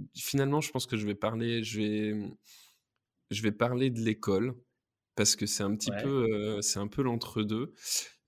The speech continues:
Speaker 1: Euh, j'ai découvert ma passion en rentrant dans une école. Donc, c'est-à-dire que moi, l'architecture d'intérieur, j'y étais pas forcément prédestiné.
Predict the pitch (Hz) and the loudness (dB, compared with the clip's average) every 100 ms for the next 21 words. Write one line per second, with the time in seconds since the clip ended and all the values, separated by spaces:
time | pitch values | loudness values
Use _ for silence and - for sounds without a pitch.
0 | - 104 98 95 98 98 101 101 95 95 | -2 2 2 0 -2 -4 -4 -4 -6 -6
1 | - 110 107 127 131 131 123 131 135 110 | -2 -2 2 2 2 0 2 2 2 0
2 | 107 104 - 117 123 131 - _ _ - | 0 0 0 0 -2 -4 -10 _ _ -2
3 | 113 107 107 123 110 107 104 107 107 95 | 4 4 4 0 0 0 -2 -2 -2 -4
4 | - - 104 - 104 131 - 101 98 101 | -4 -6 -4 0 2 2 0 -4 -2 -4
5 | 98 - - _ 113 120 110 - 98 107 | -8 -14 -20 _ 4 4 4 0 -2 -2
6 | 107 107 104 104 127 113 101 98 - 117 | -2 -2 -4 0 0 -2 -8 -6 -6 -4
7 | 120 - 113 101 101 104 - 101 110 | -4 -2 -4 -2 -2 0 -2 0 -2